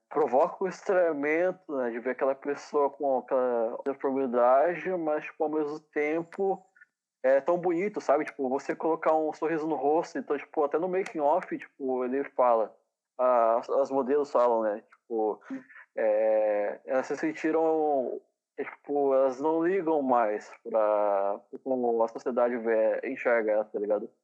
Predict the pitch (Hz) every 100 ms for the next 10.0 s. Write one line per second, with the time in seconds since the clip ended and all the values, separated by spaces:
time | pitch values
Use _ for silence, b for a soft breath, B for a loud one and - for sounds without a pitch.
0 | _ 123 123 131 - 151 143 160 147 147
1 | 147 151 151 160 160 165 - 160 156 170
2 | 151 170 170 - 139 135 - - 127 127
3 | 113 110 107 107 - 135 120 - 110 101
4 | 107 101 101 98 101 101 101 - - -
5 | 127 123 110 107 - 123 127 120 - 123
6 | - 123 117 117 104 110 107 110 _ -
7 | 131 - 131 131 139 139 - 190 190 185
8 | 160 143 127 - 135 156 170 240 247 247
9 | 175 151 139 131 123 117 113 110 104